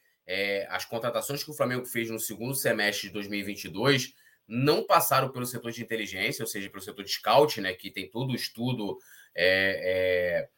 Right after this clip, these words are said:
ali, por exemplo, poderia apontar e falar, "Olha, o perfil aqui do Varela não é nem um pouco parecido com o perfil do, do,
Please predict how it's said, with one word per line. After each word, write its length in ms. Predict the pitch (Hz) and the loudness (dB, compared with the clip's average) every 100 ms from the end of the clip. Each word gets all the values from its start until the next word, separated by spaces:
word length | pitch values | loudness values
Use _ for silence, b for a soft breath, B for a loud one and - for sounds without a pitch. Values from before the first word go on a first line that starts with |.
| _ - | _ -14
ali, 480 | - 92 98 139 156 | -2 -2 2 6 6
por 160 | 131 117 | 6 4
exemplo, 420 | 113 107 95 95 | 4 0 0 -4
poderia 320 | 110 107 117 | -2 2 4
apontar 400 | 117 123 - 120 | 4 2 4 4
e 40 | 123 | 6
falar, 140 | 127 | 6
"Olha, 340 | 127 101 78 - _ _ _ | 6 6 0 -6 _ _ _
o 100 | 92 | -20
perfil 560 | - 123 - - 165 143 | -4 -2 -2 -2 4 4
aqui 240 | 127 123 | 4 -4
do 120 | 117 | -2
Varela 640 | 107 98 117 151 120 82 - | 2 4 6 6 4 -2 -8
não 280 | 101 127 123 | -10 -4 0
é 100 | 123 | 2
nem 120 | 127 | 2
um 120 | 147 | -2
pouco 240 | 135 135 - | -4 -6 2
parecido 480 | 143 143 - 123 131 | 2 2 -4 -4 -8
com 100 | 143 | -8
o 40 | |
perfil 380 | 160 147 127 139 | -6 -6 -6 -6
do, 480 | 147 160 185 - - | -6 -6 -8 -12 -18
do, 920 | 135 131 135 135 127 117 104 90 - | -12 -6 -4 -2 -2 -2 -2 -6 -10